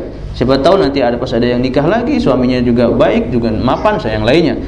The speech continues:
Ataupun juga misalkan, atau yang lainnya. Intinya ada hikmah yang baik setelah itu.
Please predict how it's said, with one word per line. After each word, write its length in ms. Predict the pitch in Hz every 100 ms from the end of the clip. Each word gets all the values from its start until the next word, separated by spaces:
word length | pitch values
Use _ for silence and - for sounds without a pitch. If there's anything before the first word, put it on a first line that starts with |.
| - -
Ataupun 320 | 190 226 226
juga 240 | 208 208
misalkan, 480 | 214 202 190 196 202
atau 160 | 135 208
yang 240 | 196 139
lainnya. 320 | 123 123 120
Intinya 320 | 131 226 247 -
ada 80 |
hikmah 320 | 208 220 185 151
yang 240 | 139 120
baik 480 | 127 165 - - -
setelah 240 | - 123
itu. 320 | 110 107 92